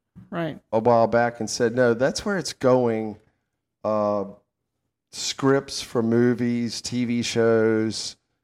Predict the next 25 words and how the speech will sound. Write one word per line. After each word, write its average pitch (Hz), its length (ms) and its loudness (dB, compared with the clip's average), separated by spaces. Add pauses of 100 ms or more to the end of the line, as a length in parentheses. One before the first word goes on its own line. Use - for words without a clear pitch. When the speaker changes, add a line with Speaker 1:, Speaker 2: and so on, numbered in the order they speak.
(360)
Speaker 2:
music. 117 680 -2 (640)
I-, 120 180 -10
if 143 200 -4
it's 180 160 -4
all 202 200 0
computer 156 540 -6
generated, 107 880 -4 (840)
the 135 140 2
heart 147 300 0
and 131 100 -2
soul 131 420 4
of 101 120 -2
everything 95 680 -2 (120)
is 92 120 -10
just 110 220 -8
gonna, 104 180 -2
like, 90 440 -6 (920)
we're 170 160 2
already 269 280 2
having 185 240 0
trouble 147 400 2
now, 127 280 4
by 95 220 0
the 92 100 -2
way 87 340 -4